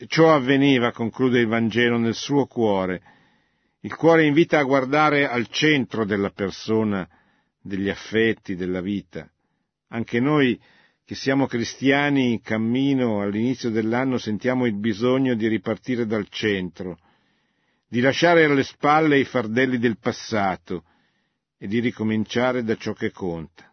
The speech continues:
Ecco oggi davanti a noi il punto di partenza,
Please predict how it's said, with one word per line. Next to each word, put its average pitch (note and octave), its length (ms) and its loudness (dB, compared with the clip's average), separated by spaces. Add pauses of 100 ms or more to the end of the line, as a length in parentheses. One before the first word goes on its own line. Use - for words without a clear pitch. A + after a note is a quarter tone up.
(920)
Ecco G#2 380 -6
oggi G2+ 520 -2 (580)
davanti C3 480 -2
a C3+ 40 2
noi D3 280 4
il B2 120 0
punto D3+ 300 0
di C#3 160 2
partenza, F#2 880 -4